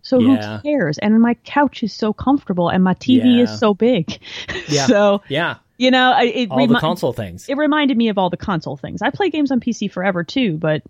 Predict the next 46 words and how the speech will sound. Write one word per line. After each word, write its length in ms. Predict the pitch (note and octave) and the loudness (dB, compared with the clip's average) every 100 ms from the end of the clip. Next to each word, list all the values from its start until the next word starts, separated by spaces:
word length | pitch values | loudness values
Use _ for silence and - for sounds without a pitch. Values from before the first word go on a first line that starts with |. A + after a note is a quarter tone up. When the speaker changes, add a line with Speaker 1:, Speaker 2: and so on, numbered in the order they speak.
| - | -6
Speaker 1:
I 80 | G#3+ | -4
don't 100 | F3 | -2
Speaker 2:
Yeah. 60 | |
Speaker 1:
know. 160 | D#3 D#3 | -4 -8
It's 120 | E3 - | -14 -2
so 140 | B3+ | -2
convenient, 600 | - E3+ E3+ G3 C#3+ C3+ | 2 2 4 4 2 -4
you 120 | D#3+ E3 | -4 0
know? 140 | F#3 | 2
I 80 | F#3 | 2
push 220 | - C4+ | 0 -2
the 80 | A3+ | 0
button 300 | A3+ A#3 F3+ | 2 2 0
and 180 | - E3+ | -2 -4
it 120 | E3+ | -4
works. 500 | F3 D#3+ - - - _ _ | -8 -10 -14 -20 -20 _ _
It's 140 | E3 | -14
Speaker 2:
It's 140 | - F3 | -8 -6
Speaker 1:
nice. 140 | G3 | -6
Speaker 2:
kinda 200 | C#3 A2+ | -6 -6
nice. 440 | G#2 G2+ F#2+ - - - | -8 -10 -14 -18 -18 -10
Speaker 1:
It's 200 | G#2+ A2 | -6 -4
Speaker 2:
Yeah. 240 | - G#2+ | -4 -6
Speaker 1:
nice. 500 | F3+ - - - - - | -12 -18 -18 -16 -18 -10
Speaker 2:
I 140 | A#2 F3+ | -4 -4
actually, 280 | G3 B3+ F3+ | -4 -8 -6
like, 200 | D3 C3 | -6 -4
moving 240 | C#3+ D3 | -6 -6
my 80 | C3+ | -8
Series 300 | - C#3+ C3+ | -8 -10 -10
X 160 | C3 - | -12 -10
back 180 | B2+ | -10
and 120 | A#2+ G#2+ | -10 -8
forth 260 | A#2 G#2 | -8 -8
from 280 | - G#2+ G2+ | -10 -8 -10
here 300 | F#2+ C3+ B2 A#2 | -8 -6 -6 -6
to, 220 | B2 A2+ | -10 -12
to, 300 | - - A2+ | -14 -16 -12
to 120 | A2 | -12
T 280 | - - B2 | -14 -10 -8
V 120 | A2+ | -4
in 60 | A2 | -4
the 80 | G#2+ | -4
other 140 | G2+ | -6
room. 300 | G#2 A2+ G#2+ - _ _ _ | -6 -6 -8 -12 _ _ _
And 440 | C3+ A#2+ A#2+ A2 | -6 -4 -4 -6